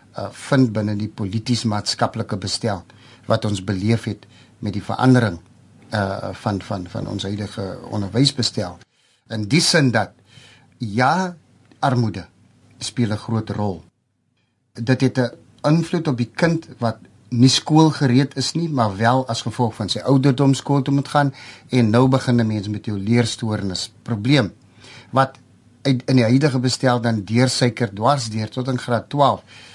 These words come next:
Dit is die probleem wat 'n mens ervaar, dat die kind wat in die klas sit,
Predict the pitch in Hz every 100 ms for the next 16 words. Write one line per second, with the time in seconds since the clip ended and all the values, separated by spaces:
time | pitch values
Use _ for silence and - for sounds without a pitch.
0 | - _ _ - 180 - 135 123 - 113
1 | 95 107 101 98 _ _ _ - 104 107
2 | 107 104 98 107 95 - 143 107 98 104
3 | 104 - 226 220 180 147 127 - 156 131
4 | - -